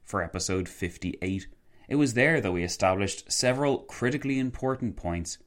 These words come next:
designed to challenge the established narrative which historians have themselves been working to challenge for some time. As we said, there remains a kind of disconnect between what historians have accomplished and what the general consensus to this day thinks of reparations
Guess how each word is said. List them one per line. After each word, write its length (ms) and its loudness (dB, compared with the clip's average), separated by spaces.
designed 420 2
to 60 -4
challenge 460 0
the 120 -2
established 520 -2
narrative 440 0
which 120 -8
historians 540 2
have 140 -4
themselves 520 0
been 180 -2
working 300 -2
to 80 -12
challenge 540 -4
for 140 -8
some 260 0
time. 420 -4
As 160 0
we 120 2
said, 440 2
there 200 2
remains 440 2
a 40 0
kind 280 0
of 140 -2
disconnect 640 -2
between 340 0
what 140 0
historians 560 0
have 300 -2
accomplished 640 -2
and 120 -6
what 120 -4
the 60 -4
general 400 2
consensus 640 0
to 100 -4
this 220 0
day 360 2
thinks 360 -2
of 160 -2
reparations 720 0